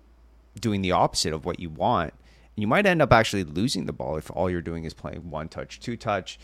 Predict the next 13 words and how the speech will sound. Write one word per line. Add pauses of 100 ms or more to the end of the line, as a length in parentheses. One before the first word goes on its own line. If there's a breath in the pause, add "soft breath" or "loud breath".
(180 soft breath)
because
there
are
certain
moments,
just
like
in
that
sentence, (400 soft breath)
that
the
pace